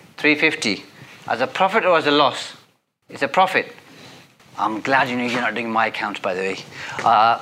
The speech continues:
it's gonna be a loss, isn't it? 'Cause a, a hundred grand minus four fifty gives you minus three fifty.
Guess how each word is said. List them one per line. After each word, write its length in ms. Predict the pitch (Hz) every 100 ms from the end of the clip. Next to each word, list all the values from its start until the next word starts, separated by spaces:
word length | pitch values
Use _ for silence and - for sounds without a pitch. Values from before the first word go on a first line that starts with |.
| - - - - - -
it's 160 | 127
gonna 180 | 151 131
be 80 | 123
a 60 | 120
loss, 320 | 175 160 -
isn't 160 | 151
it? 100 | 113 - - _ _ _ _ _ - - - - -
'Cause 220 | 123 - - - - 196
a, 160 | - - - - - - - -
a 80 | -
hundred 400 | 165 202 170 143
grand 380 | 180 165 143 - - - - _
minus 400 | 117 151 156 139
four 220 | - 156
fifty 540 | 156 165 - 117 120 - - - - - - -
gives 220 | 127 117
you 60 |
minus 340 | 123 143 147 131
three 220 | - 127
fifty. 400 | 120 110 - 92